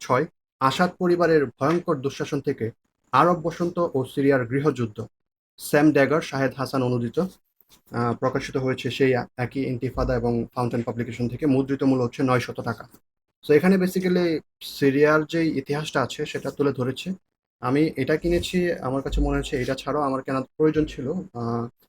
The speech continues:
সিরিয়ার যে সাইদ নায়া কারাগার আছে, সেই কারাগারে মানুষকে যে অমানবিক নির্যাতন করা হয়েছিল, সেই নির্যাতন নিয়ে কিছু ডকুমেন্টারি প্রকাশিত হয়েছিল। সেই ডকুমেন্টারির বইগুলো,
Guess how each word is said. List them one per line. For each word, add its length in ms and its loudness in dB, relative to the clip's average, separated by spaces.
সিরিয়ার 380 4
যে 120 0
সাইদ 300 0
নায়া 180 2
কারাগার 360 2
আছে, 260 -4
সেই 280 -4
কারাগারে 540 2
মানুষকে 420 -4
যে 340 -2
অমানবিক 640 2
নির্যাতন 440 -2
করা 160 0
হয়েছিল, 440 -4
সেই 240 2
নির্যাতন 440 2
নিয়ে 320 0
কিছু 480 -4
ডকুমেন্টারি 480 -2
প্রকাশিত 440 -6
হয়েছিল। 360 -4
সেই 160 -6
ডকুমেন্টারির 560 -2
বইগুলো, 400 0